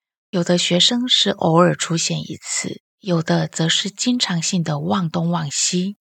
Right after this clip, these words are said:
很多学生对于自己的东西不见或用完了，完全不知该怎么处理。问他们那该怎么办呢？得到的回应就只是耸肩，或是呆呆地看着我傻笑。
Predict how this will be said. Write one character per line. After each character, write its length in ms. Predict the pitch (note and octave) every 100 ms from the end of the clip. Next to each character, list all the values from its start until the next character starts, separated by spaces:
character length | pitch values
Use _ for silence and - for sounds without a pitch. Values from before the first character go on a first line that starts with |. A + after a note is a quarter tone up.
| _
很 220 | - F#3
多 160 | F3+ C#4
学 200 | - G#3
生 300 | G3+ B3+ C4
对 220 | - G#3
于 120 | E3+ E3
自 200 | - A3+
己 180 | -
的 140 | D#3+ D3
东 200 | D#3 E3
西 180 | E3 D#3+
不 180 | - D3
见 360 | - E3+ D#3 -
或 80 | -
用 280 | A#3 C4 G#3+
完 240 | D#3+ C#3
了， 180 | C#3 C#3+ - _
完 220 | E3+ G3+
全 280 | B3 - A3
不 140 | B3+
知 280 | C#4 - C4+
该 240 | C4+ C4+ C4+
怎 180 | - D#3+
么 160 | C#3
处 300 | - - C#3+
理。 320 | C#3+ - - _ _
问 180 | A3 G3
他 140 | G3
们 320 | F#3 F3+ F3 F#3+
那 120 | G#3+
该 160 | -
怎 180 | G#3 F3+
么 140 | E3 E3+
办 260 | - A#3 A3
呢？ 260 | A3+ A#3 A#3+ _
得 140 | - F#3
到 220 | A3+ G3+
的 140 | F3+
回 280 | E3+ - D3+
应 360 | D#3+ F#3 D#3+ E3
就 200 | - A3
只 240 | F3+ - E3+
是 380 | - F3+ E3+
耸 340 | E3 - D3+ D3
肩， 300 | - A#3+ B3+ - _
或 160 | G3 F3
是 260 | - F3
呆 260 | E3 G3 G3
呆 220 | G3+ A3
地 220 | G3 F3 D#3
看 240 | - A3 F3+
着 220 | - C#3+
我 180 | D3 D3+
傻 260 | - -
笑。 340 | - - D#3